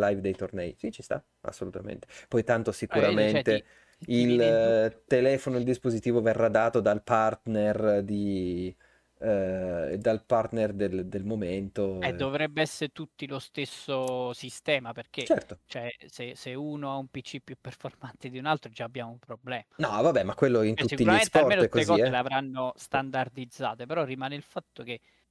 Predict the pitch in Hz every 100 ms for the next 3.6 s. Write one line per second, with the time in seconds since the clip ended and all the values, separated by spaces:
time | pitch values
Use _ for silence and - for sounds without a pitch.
0 | _ _ - 139 - 104 123 117 123 120
1 | - 151 131 131 131 135 156 147 127 127
2 | - _ 127 131 123 107 110 120 120 117
3 | 113 117 110 110 113